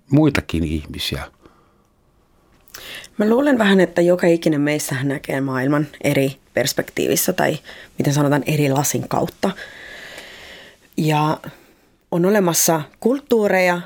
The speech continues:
Speaker 2: mutta niiden lisäksi on olemassa alueellisia kulttuureja ja sit sen lisäksi on mikrokulttuureja, eli jokaisen kodin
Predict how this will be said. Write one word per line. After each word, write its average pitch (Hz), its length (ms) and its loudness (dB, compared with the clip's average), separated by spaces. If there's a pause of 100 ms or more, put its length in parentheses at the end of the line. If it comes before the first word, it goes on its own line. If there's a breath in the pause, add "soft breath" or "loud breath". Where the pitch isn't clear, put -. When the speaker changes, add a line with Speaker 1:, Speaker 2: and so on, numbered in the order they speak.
Speaker 2:
mutta 165 400 -2
niiden 170 280 2
lisäksi 196 440 0
on 147 80 -2
olemassa 151 460 0
alueellisia 156 420 0
kulttuureja 143 800 0
ja 131 140 -2
sit 139 180 -6
sen 143 160 -2
lisäksi 139 360 -4
on 151 160 -2
mikrokulttuureja, 139 1080 0
eli 143 200 0
jokaisen 151 460 0
kodin 139 400 0